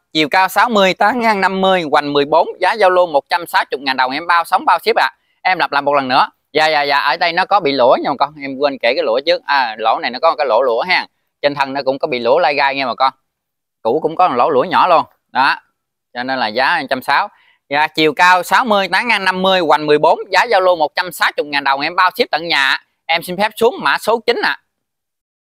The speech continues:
Dạ, tiếp theo là đến mã số mười ạ. Ở mã số mười này là một cây vàng chanh Thái nha bà con.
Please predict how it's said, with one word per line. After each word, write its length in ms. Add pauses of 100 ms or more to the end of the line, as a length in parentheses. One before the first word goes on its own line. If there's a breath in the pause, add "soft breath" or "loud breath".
(440)
Dạ, 200
tiếp 200
theo 120
là 120
đến 140
mã 140
số 140
mười 300
ạ. 260
Ở 140
mã 140
số 140
mười 240
này 140
là 100
một 120
cây 300
vàng 220
chanh 180
Thái 340
nha 80
bà 80
con. 160